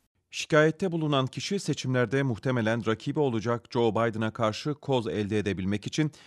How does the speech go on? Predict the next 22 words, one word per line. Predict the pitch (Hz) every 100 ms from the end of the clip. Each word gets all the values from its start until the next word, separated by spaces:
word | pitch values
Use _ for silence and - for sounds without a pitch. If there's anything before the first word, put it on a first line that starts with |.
| - -
Trump'ın | 135 117 131 139
görevini | 120 110 110 120
kötüye | - 107 131 127
kullandığı | 120 110 110 110 117
gerçeğini | 110 107 - 110 110
ortaya | 101 113 101
çıkarmış | - 107 104 -
oldu. | 104 98 104 _ _ - - _
Şikayette | - - 107 107 - 110
bulunan | 104 107 110
kişinin | - - 113 110
yazdıklarından | 107 95 87 117 110 107 110
anlaşıldığına | 95 107 107 117 104 107 120
göre | 113 107 107 - - _ -
bu | 139 135
tek | 147 147 120
vaka | 110 120 120 113
değil, | 104 87 87 98
başka | 101 - 143
örneklerde | 127 123 120 123 117 120
de | 110
var. | 98 95